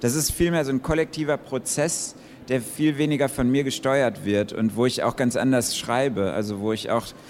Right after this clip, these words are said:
die Texte kommen viel fragmentarischer zu mir, stammen aus ganz verschiedenen Umständen sozusagen und aus ganz verschiedenen, äh, Notizbüchern und so. Das ist ein ganz anderer Prozess auch im Schreiben.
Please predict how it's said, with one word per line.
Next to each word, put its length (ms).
die 80
Texte 800
kommen 220
viel 200
fragmentarischer 960
zu 240
mir, 240
stammen 320
aus 240
ganz 260
verschiedenen 640
Umständen 680
sozusagen 600
und 140
aus 140
ganz 240
verschiedenen, 800
äh, 280
Notizbüchern 1500
und 140
so. 200
Das 160
ist 140
ein 100
ganz 180
anderer 280
Prozess 680
auch 280
im 200
Schreiben. 560